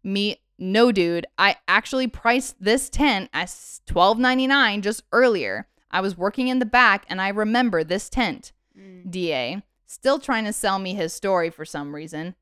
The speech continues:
Speaker 1: "No, it's six ninety-nine. See this tag and that's what it is at." Me, "No, the price is twelve ninety-nine. That's final."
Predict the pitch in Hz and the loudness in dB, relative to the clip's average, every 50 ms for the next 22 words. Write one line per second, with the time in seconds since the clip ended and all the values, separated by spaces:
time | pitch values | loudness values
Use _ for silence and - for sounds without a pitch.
0 | _ - - 185 226 262 254 233 214 208 190 170 202 202 - - - 311 294 - | _ -10 -4 0 4 6 6 6 6 6 4 2 -2 -2 -4 -4 -2 -2 -2 -4
1 | - 247 226 220 220 214 220 233 233 190 156 127 - - - - - - 247 254 | -2 0 0 0 0 0 2 2 2 2 0 -2 -8 -12 -12 -10 -8 -4 -4 -4
2 | 254 185 190 185 240 294 - - - 254 202 196 196 190 190 185 - - _ - | -4 -2 -2 0 0 0 0 -2 0 2 4 4 4 4 2 0 -4 -8 _ -10
3 | 190 180 170 160 165 180 190 196 214 - - - - _ _ _ _ - 170 180 | -10 -8 -8 -6 -2 0 0 0 0 -4 -10 -14 -16 _ _ _ _ -8 -4 -2
4 | 190 185 - - 175 170 - - 185 180 180 - - 262 262 208 - - - - | -2 -2 -2 -4 -8 -8 -6 -6 -8 -8 -6 -2 0 2 2 2 2 -2 -12 -20
5 | - _ _ _ _ - 196 196 196 196 196 202 - _ _ _ _ _ - 190 | -20 _ _ _ _ -8 -6 -6 -4 -4 -6 -8 -10 _ _ _ _ _ -4 2
6 | 233 294 254 185 135 143 170 185 - - 247 226 254 269 - 233 - - - 190 | 4 4 4 4 2 0 -4 -4 -2 2 2 4 4 2 0 -4 -6 0 2 4
7 | 208 208 208 202 196 208 208 190 165 156 151 147 151 156 165 190 _ _ - 165 | 4 4 2 0 -2 -2 -2 -2 -4 -4 -4 -4 -6 -8 -10 -12 _ _ -8 -2
8 | 180 175 170 170 - - - 151 135 110 92 87 82 92 180 | 0 0 0 -2 -6 -8 -6 -6 -6 -6 -8 -10 -12 -14 -14